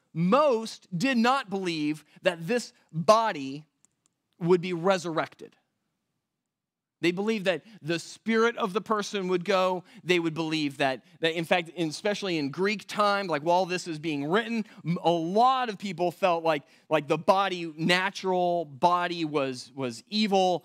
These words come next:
and was not something that, that should exist. But as we read through Scripture, and I'm not gonna spend a ton of time on this, but as we read through Scripture, the word resurrection means the body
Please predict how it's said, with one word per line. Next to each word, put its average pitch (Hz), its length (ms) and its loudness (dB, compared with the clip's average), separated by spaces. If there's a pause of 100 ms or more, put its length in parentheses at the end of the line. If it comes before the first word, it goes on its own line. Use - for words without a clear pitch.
(160)
and 151 180 -2
was 147 160 -4
not 175 300 2
something 160 480 -4
that, 143 320 0
that 139 200 -2
should 202 600 0 (240)
exist. 170 300 -2
But 190 180 2 (180)
as 185 160 0
we 180 120 4
read 226 260 0
through 226 180 -4
Scripture, 208 380 -2
and 196 80 2
I'm 202 60 0
not 214 100 -2
gonna 196 80 -6
spend 185 220 -8
a - 20 -6
ton 226 240 -4
of 185 80 -8
time 165 220 -6
on 156 100 -2
this, 156 160 -6
but 160 180 -2 (220)
as 180 80 0
we 196 100 0
read 233 220 -4
through 233 140 -6
Scripture, 226 340 -6
the 190 100 2
word 262 480 2
resurrection 269 840 -2 (880)
means 196 320 -2 (140)
the 240 240 4
body 226 720 0